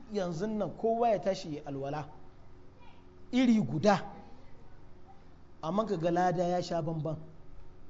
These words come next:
a wurin Allah Subhanahu wa Ta'ala. Wannan kuma hadis wala haraj. Saboda me?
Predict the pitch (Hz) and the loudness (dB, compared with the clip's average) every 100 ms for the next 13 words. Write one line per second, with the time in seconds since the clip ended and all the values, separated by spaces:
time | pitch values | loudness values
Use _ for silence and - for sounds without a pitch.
0 | - 135 151 170 165 - 120 139 127 117 | -8 -4 -4 -2 -4 -4 -6 -8 -8 -10
1 | - 87 - - - - - - - - | -12 -12 -10 -8 -8 -10 -8 -6 -4 -4
2 | - - - - - - - - - - | -8 -10 -8 -8 -8 -8 -6 -6 -6 -6
3 | - - - - 220 240 - 208 226 269 | -6 -6 -6 -2 0 0 -2 -2 0 0
4 | 269 330 330 214 175 156 135 104 - - | 0 -2 0 2 2 2 -4 -6 -12 -12
5 | - - - - - - - - - - | -12 -12 -14 -14 -12 -10 -12 -14 -14 -14
6 | - - - - - - 226 202 190 240 | -16 -16 -14 -14 -4 0 4 6 6 2